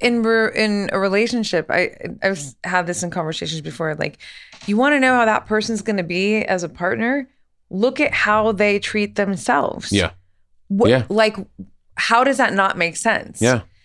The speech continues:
Speaker 1: Every way that they're showing up for themselves in all the ways that they do or
Speaker 2: Mm-hmm.
Speaker 1: not, well, then that's where
Speaker 2: Right.
Speaker 1: you're, you know, so you're, you're, you're so right. A-, and that's,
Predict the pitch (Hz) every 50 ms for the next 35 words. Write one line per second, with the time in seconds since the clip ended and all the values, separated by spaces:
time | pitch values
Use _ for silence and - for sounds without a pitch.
0 | _ _ _ _ _ _ - 214 220 240 226 226 262 302 294 269 247 233 226 226
1 | 208 196 202 - 190 185 190 180 - - 190 185 180 175 170 170 - - - -
2 | 185 170 170 160 160 156 - - 156 143 151 185 196 180 175 175 160 160 - -
3 | 151 156 160 165 160 170 156 156 147 147 151 175 170 160 160 - - 160 156 151
4 | 147 139 - 143 143 151 160 180 196 196 - - 135 143 - - - 127 - -
5 | - _ _ - 139 135 139 156 202 240 - - _ _ _ _ _ _ _ _
6 | _ _ _ _ _ _ _ - 185 196 202 202 196 196 196 190 - - - -
7 | 185 185 196 208 - - - - - _ - 202 196 196 185 - - 120 190 185
8 | - - _ - 208 202 190 185 170 165 190 208 220 214 - _ _ _ - -
9 | 202 202 202 196 208 220 226 220 214 - - 196 196 196 196 196 - - - 185
10 | 180 180 180 175 - - 196 190 185 180 202 208 190 - - - - - - -
11 | 196 185 202 208 208 208 - - -